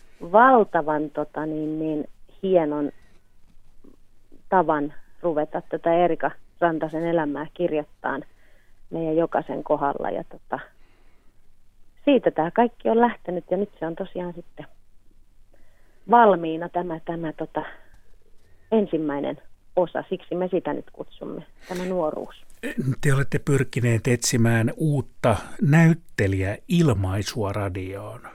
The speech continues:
Speaker 2: Eli
Speaker 1: Kyllä.
Speaker 2: minkälaista?
Speaker 1: No, tässä Eerika Rantasen tähänastisessa elämässä on tässä nuoruusvuosissa aika paljon, ö, henkilöitä,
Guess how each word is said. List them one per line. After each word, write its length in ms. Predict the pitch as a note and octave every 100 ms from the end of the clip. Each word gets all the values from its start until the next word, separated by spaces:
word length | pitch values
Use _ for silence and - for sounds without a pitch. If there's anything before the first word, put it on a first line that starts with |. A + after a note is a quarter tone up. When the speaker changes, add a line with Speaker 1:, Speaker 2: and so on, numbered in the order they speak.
| - - - - C3
Speaker 2:
Eli 120 | G#2+
Speaker 1:
Kyllä. 120 | D3+
Speaker 2:
minkälaista? 680 | D#3 - G#2 G2 - C#2+ - - - - - - - - - - - -
Speaker 1:
No, 80 | G3+
tässä 400 | - A3 - A#3 - -
Eerika 340 | A#3 A#3+ -
Rantasen 520 | G#3+ A#3 A#3 A3 G3 - - - - -
tähänastisessa 720 | G3+ A3+ G#3+ G3+ G3+ F#3 F#3
elämässä 680 | G#3 A3+ A3+ G3 - E3+ E3+ -
on 220 | F#3+ F#3
tässä 280 | F3+ F3+ F3+
nuoruusvuosissa 960 | G#3 A3 G#3 F#3+ E3+ F3 F3 E3 - -
aika 280 | F#3+ F3+ F3+
paljon, 580 | - F#3+ F#3 E3+ D#3+ - - - -
ö, 160 | E3 D#3
henkilöitä, 600 | F#3 G3 G#3+ B3 C4 C4+